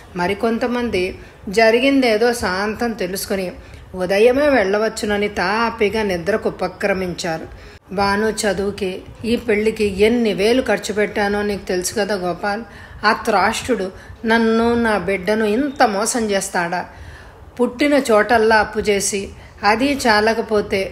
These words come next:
రెండు పంటలు పండే భూమిని కూడా అమ్మవలసి వచ్చింది. నా బిడ్డ ఏం పాపం చేసిందని ఎంత అన్యాయం చేశాడు? వాడిని బ్రతకనివ్వను. వంద ముక్కలుగా నరికి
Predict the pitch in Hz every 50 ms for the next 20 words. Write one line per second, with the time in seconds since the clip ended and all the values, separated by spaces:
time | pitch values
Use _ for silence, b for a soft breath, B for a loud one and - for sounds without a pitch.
0 | - - 190 202 220 240 269 294 285 311 254 - 226 208 208 220 208 262 262 262
1 | 254 240 - - 180 180 190 180 185 180 175 185 220 - - - - - 180 226
2 | 247 254 269 285 262 226 233 220 214 214 208 185 175 185 196 196 202 208 208 -
3 | 220 196 - - - 202 185 175 180 - B B B B B B B - 220 240
4 | 240 214 185 202 202 196 196 254 247 208 202 214 233 254 269 277 269 - - 196
5 | 190 220 - 277 262 233 214 226 226 220 226 240 214 202 214 208 208 202 202 220
6 | 220 220 247 208 190 196 214 226 240 247 240 226 220 220 214 - 226 208 202 208
7 | 220 226 B B B B B B B 208 208 214 226 254 269 269 233 196 180 185
8 | 196 196 - - 277 269 247 208 185 202 196 180 160 - B B B B B B
9 | - 190 208 233 262 269 277 285 262 233 214 - 254 233 233 220 233 226 214 190
10 | 175 180 208 208 - 190 170 165